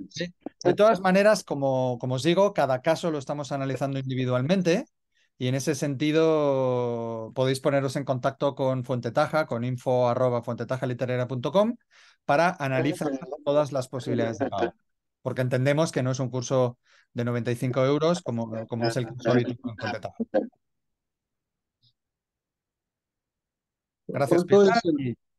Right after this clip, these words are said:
Speaker 1: adelante, José Luis.
Speaker 2: Eh, gracias. ¿Cuánto es el costo
Speaker 1: El costo,
Speaker 2: total?
Speaker 1: el costo total
Speaker 2: Y lo
Speaker 1: es de mil novecientos ochenta euros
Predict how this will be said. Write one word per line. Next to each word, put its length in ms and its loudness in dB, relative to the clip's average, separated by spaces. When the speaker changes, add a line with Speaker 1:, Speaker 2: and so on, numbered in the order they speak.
Speaker 1:
adelante, 380 4
José 220 0
Luis. 260 2
Speaker 2:
Eh, 200 6
gracias. 400 4
¿Cuánto 340 4
es 140 2
el 200 2
costo 640 2
Speaker 1:
El 0 -
costo, 160 4
Speaker 2:
total? 440 4
Speaker 1:
el 100 -6
costo 260 0
total 280 6
Speaker 2:
Y 20 8
lo 60 6
Speaker 1:
es 40 -2
de 80 -4
mil 160 0
novecientos 560 0
ochenta 400 0
euros 600 0